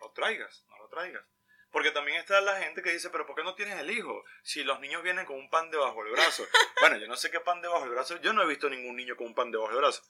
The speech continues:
Speaker 1: Pero de ser así, es falso. Justamente lo hablaba hoy con unos amigos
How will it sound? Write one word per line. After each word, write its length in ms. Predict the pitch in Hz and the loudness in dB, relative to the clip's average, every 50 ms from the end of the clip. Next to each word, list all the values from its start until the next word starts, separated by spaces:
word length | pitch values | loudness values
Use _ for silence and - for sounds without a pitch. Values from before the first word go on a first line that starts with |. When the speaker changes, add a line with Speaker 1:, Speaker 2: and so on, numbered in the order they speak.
| - - - - - - _ _ _ | -20 -20 -20 -20 -20 -20 _ _ _
Speaker 1:
Pero 420 | - 143 139 135 127 127 117 - _ _ _ _ _ _ _ | 6 8 8 8 6 4 0 -2 _ _ _ _ _ _ _
de 140 | - 139 147 | -2 0 2
ser 200 | 143 - 156 165 | 2 4 4 4
así, 480 | 196 202 202 - 220 226 233 220 - _ _ _ _ _ _ _ _ _ | 4 2 2 0 -4 -4 -8 -10 -14 _ _ _ _ _ _ _ _ _
es 160 | - 156 156 156 | -8 -8 -6 -2
falso. 420 | - 214 226 208 160 - 127 110 | 0 0 2 2 0 -2 -4 -6
Justamente 500 | 104 139 151 - 175 180 185 185 175 190 | -6 -10 -10 -8 -8 -6 -6 -6 -6 -4
lo 80 | 175 151 | -2 0
hablaba 200 | 127 127 135 139 | 2 2 2 2
hoy 200 | 143 147 156 151 | 2 2 0 0
con 140 | - 147 127 | -2 -6 -10
unos 160 | 127 135 143 151 | -8 -8 -6 -6
amigos 320 | 156 147 120 104 104 - | -6 -8 -10 -12 -14 -18